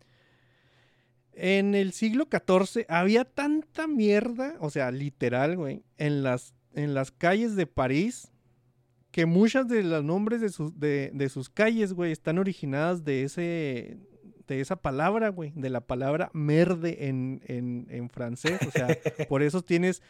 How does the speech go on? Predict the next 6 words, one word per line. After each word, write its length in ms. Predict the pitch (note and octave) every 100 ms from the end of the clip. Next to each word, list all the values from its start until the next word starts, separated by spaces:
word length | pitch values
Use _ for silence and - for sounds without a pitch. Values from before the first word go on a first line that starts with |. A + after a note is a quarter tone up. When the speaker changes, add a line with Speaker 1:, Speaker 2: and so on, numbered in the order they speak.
| _
Speaker 1:
el 240 | - C#3+ D3+
Merdiux, 880 | D3 D3 C#3 C3+ E3 F#3+ G#3 - -
el 180 | D3 C#3
Merdelet, 840 | C#3+ C#3 C#3 C3 C3+ C#3 E3+ G3+ G3 _
el 200 | D#3 D3
Merduzón, 1000 | D3 C#3+ C#3 C3+ C#3 C#3 E3 E3+ G3 A#3+